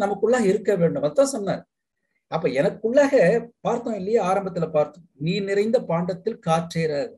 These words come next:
எனக்குள்ளாக மெய்ப்பொருளை நிரப்பிக் கொள்ளும் போது அங்க இடம் கிடையாது. இன்று தேவையில்லாத சிந்தனை வந்து நிரப்புவதற்கு இடம் இல்லாமல் போய்விடுகின்றது.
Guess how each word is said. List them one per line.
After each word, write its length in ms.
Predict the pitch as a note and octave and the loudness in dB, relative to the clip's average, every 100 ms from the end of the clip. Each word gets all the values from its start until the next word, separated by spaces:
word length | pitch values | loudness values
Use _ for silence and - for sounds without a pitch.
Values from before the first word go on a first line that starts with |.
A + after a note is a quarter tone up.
| _ | _
எனக்குள்ளாக 800 | B2+ C#3 - E3+ A3 A#3+ G#3+ A#3+ - _ _ F#3+ | -10 -10 -8 -4 -2 0 0 0 -6 _ _ -4
மெய்ப்பொருளை 520 | E3+ C4+ C4+ C4 A#3 E3+ | 2 2 2 2 4 4
நிரப்பிக் 400 | D#3+ A#3 - - | 2 2 0 -4
கொள்ளும் 280 | F3+ D#3+ | -2 -2
போது 260 | D#3 E3+ E3+ | 0 -2 -2
அங்க 140 | A#3 | -2
இடம் 260 | F#3+ G#3+ B3+ | 0 0 -2
கிடையாது. 440 | A3 F3 C#3+ A#2+ _ _ _ _ _ _ _ _ _ _ _ _ _ _ _ _ _ | -4 -4 -4 -6 _ _ _ _ _ _ _ _ _ _ _ _ _ _ _ _ _
இன்று 320 | E3 G3 E3+ | -6 -6 -6
தேவையில்லாத 560 | - F3 F#3+ G#3 A#3+ B3 | -2 -2 -2 0 0 0
சிந்தனை 320 | - A3 A3 | -4 -6 -8
வந்து 240 | G#3 G3+ F3+ | -4 -2 0
நிரப்புவதற்கு 400 | A#3 A#3 C4 G#3+ | 2 2 2 2
இடம் 220 | G#3 A#3 | 4 4
இல்லாமல் 300 | A#3+ A#3 - | 4 0 -2
போய்விடுகின்றது. 520 | F#3+ E3+ C#3+ C#3 D#3 | -4 -4 -6 -8 -10